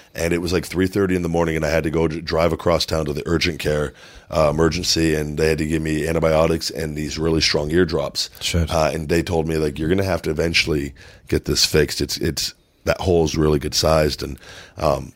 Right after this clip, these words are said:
Speaker 1: so when everything happened here with, when, you know, when I decided to walk away, the one thing I said is, "You, that in my nose," which I got broken also my first year, it was, and I've never been able to breathe through my nose
Speaker 2: Mm-hmm.
Speaker 1: ever. Like, and it was, uh,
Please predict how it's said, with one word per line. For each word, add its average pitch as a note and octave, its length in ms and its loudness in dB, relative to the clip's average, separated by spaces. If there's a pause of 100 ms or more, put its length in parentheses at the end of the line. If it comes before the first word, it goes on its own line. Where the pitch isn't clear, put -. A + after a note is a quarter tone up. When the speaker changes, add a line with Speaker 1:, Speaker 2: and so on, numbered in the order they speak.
Speaker 1:
so - 180 2
when D#2+ 140 4
everything D#2+ 340 2
happened D2+ 340 0
here D#2 200 0
with, D2+ 240 0 (320)
when, E2 160 -2
you D2+ 80 0
know, D2 300 0
when D2+ 140 -4
I D2 80 0
decided D2+ 460 2
to D2+ 60 2
walk C#2+ 300 2
away, E2 400 4 (300)
the D#2 80 -2
one D2 160 0
thing C#2+ 100 -6
I C#2+ 60 -4
said E2 180 -2
is, D2+ 260 -4
"You, D#2 200 -8
that D#2+ 200 0
in F#2 80 -4
my D#2 120 0
nose," D2+ 320 2
which D2+ 160 -2
I D2 40 0
got C#2+ 180 0
broken D#2 300 0
also D#2+ 360 2
my C#2+ 140 -2
first - 320 -2
year, D#2+ 200 0 (400)
it - 100 -2
was, C2 200 0
and D#2 120 0
I've D2+ 100 0
never D2+ 180 4
been D#2 140 4
able C#2+ 100 2
to C#2+ 60 2
breathe D#2+ 440 2 (340)
through D#2+ 120 -4
my D2 100 -2
nose E2+ 440 0 (140)
Speaker 2:
Mm-hmm. F2+ 100 -2
Speaker 1:
ever. E2 260 2 (140)
Like, D2+ 280 -2 (320)
and D#2 160 -2
it D#2 160 2
was, D#2+ 260 2
uh, D2+ 400 2